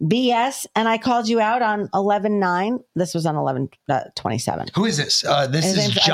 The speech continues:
Speaker 2: Jonathan
Speaker 1: Jonathan. It's, uh,
Speaker 2: from Decent.
Speaker 1: Decent, uh, at Decent F I J C. Okay. Um, "And you didn't answer me because you had expected seven hundred and fifty thousand to eight hundred thousand, but you tried to sneak this in,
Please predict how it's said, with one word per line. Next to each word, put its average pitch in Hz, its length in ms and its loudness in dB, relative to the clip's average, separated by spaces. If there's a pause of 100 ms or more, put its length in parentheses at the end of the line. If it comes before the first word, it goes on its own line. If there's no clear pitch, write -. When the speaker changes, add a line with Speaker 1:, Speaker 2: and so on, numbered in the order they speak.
Speaker 2:
Jonathan 214 80 2
Speaker 1:
Jonathan. 202 480 0
It's, 185 180 0
uh, 190 120 2
Speaker 2:
from 147 320 -2
Decent. 220 520 0
Speaker 1:
Decent, 220 560 -2 (140)
uh, 185 240 2
at 220 180 0 (100)
Decent 240 480 -2
F 208 160 -2
I 202 140 2
J 180 220 0
C. - 260 -4 (240)
Okay. 165 380 -2 (800)
Um, 185 500 0 (1040)
"And 226 180 2
you 240 80 2
didn't 269 220 0
answer 262 280 0
me 294 220 0
because 247 320 0
you 247 60 2
had 233 100 0
expected 233 580 -2
seven - 600 -2
hundred 220 240 0
and 220 100 -2
fifty 220 240 -2
thousand 214 320 0
to 202 40 0
eight 202 140 0
hundred 220 300 -2
thousand, 240 440 -2
but 196 180 -2
you 190 80 0
tried 220 240 0
to 220 60 0
sneak 240 300 -2
this 285 260 0
in, 349 280 0